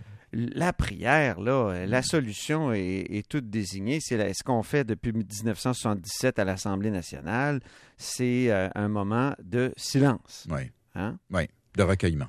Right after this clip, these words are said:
Speaker 2: Oui,
Speaker 1: Alors
Speaker 2: c'est ça.
Speaker 1: que, que, que Jean Tremblay, tu sais, c'est toute la conception du, du religieux dans la société, je
Speaker 2: Bien sûr,
Speaker 1: trouve, qui,
Speaker 2: bien sûr.
Speaker 1: qui, qui est très différente entre celle de Jean Tremblay et celle de la coalition Avenir Québec.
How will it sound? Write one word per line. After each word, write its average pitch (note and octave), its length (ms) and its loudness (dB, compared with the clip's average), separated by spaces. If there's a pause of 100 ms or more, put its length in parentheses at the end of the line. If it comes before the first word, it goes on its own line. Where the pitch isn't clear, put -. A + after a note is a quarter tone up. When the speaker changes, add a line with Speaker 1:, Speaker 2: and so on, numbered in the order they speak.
(140)
Speaker 2:
Oui, C#2 100 -4
Speaker 1:
Alors G2 260 0
Speaker 2:
c'est G2 100 -6
ça. - 20 -8
Speaker 1:
que, F2+ 640 -2 (460)
que, G2+ 160 -4
que F#2+ 180 -2
Jean A2+ 180 -4
Tremblay, G2+ 380 -4
tu - 140 2
sais, A3+ 80 2 (180)
c'est F3+ 200 -2
toute - 220 -4
la D#3 120 4
conception F3 720 2
du, B2+ 240 -2
du A2+ 180 0
religieux C#3+ 800 4
dans B2 140 6
la A2 160 6
société, D3 760 -2 (140)
je - 80 -6
Speaker 2:
Bien G2 100 -2
sûr, B2 120 0
Speaker 1:
trouve, C3 280 -6
qui, A#2 120 -2
Speaker 2:
bien G2 100 2
sûr. - 160 -6 (260)
Speaker 1:
qui, G#2+ 240 -4
qui - 160 -2
est A2 100 0
très A#3 360 8
différente A#2+ 720 0
entre A#2 360 0
celle D3+ 220 4
de A#2+ 100 4
Jean A2+ 220 0
Tremblay G#2+ 560 -4
et C3+ 160 2
celle D3+ 480 2 (380)
de C3 340 6
la G#2 140 0
coalition A#2+ 760 2
Avenir A2 340 0
Québec. A2+ 600 -2